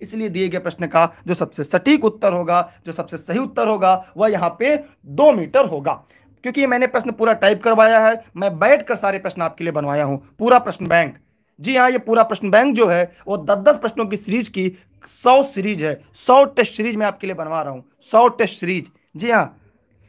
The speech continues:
मैं आगे बढ़ रहा हूँ अगले प्रश्न की तरफ। अगला प्रश्न भी आपके सामने शायद आपको दिखाई दे रहा होगा कि भारत के पूर्वी घाट के पास दिसंबर दो हज़ार चार में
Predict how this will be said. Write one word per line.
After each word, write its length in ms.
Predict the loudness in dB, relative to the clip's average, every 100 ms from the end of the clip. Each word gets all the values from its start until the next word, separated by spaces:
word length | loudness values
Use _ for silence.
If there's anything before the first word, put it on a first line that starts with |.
| 2
मैं 100 | 2
आगे 200 | 4 4
बढ़ 100 | 6
रहा 80 |
हूँ 80 | 4
अगले 100 | 2
प्रश्न 220 | -2 -4 -6
की 80 | -4
तरफ। 300 | -4 -6 _ _ _ _ _ _ _ _ _ _ _ _ -2
अगला 240 | 0 2
प्रश्न 240 | 2 0 -2
भी 120 | 2
आपके 260 | 2 2 -4
सामने 320 | -2 -2 -2
शायद 200 | -2 -2
आपको 220 | -4 -6
दिखाई 280 | -6 -2 2
दे 120 | 4
रहा 100 | 4
होगा 260 | 2 0 -6 -6 _ _ _ _ _ _ _ _ _ _ _ _ _ _ _ _ _ _ -2
कि 120 | 0 0 -6 _ -18 -12
भारत 540 | -4 2 4 4 0 _ _ _ -8
के 220 | -6 -6 -10 _ _
पूर्वी 400 | -2 0 4 4 2
घाट 400 | 0 2 2 0
के 120 | -6 -4
पास 440 | 0 2 2 0 _ _
दिसंबर 520 | -10 -2 0 4 4 4
दो 120 | 0
हज़ार 320 | -2 -2 -4
चार 380 | -4 -4 -2 -2
में 260 | -6 -12